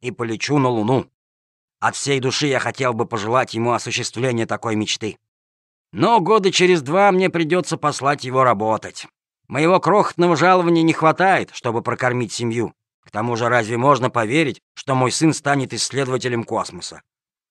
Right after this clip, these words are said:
Бенвенуто отрицательно покачал головой. Он хотел этим сказать, что надо верить, что на свете нет ничего невозможного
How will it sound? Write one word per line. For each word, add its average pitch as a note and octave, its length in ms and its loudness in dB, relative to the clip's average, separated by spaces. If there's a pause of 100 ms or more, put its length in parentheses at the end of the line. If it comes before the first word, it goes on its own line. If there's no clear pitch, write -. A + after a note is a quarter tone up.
(260)
Бенвенуто A2 720 2
отрицательно B2+ 640 -2
покачал A2+ 480 -4
головой. F#2 460 0 (360)
Он A#2 260 -2
хотел A#2+ 400 -4
этим A2 180 -2
сказать, A#2 420 -2 (200)
что - 200 -6
надо A#2 240 0
верить, B2+ 500 -2 (200)
что - 180 -8
на A2 120 2
свете B2+ 280 -4
нет C3+ 240 0
ничего D#3+ 320 0
невозможного C3+ 800 2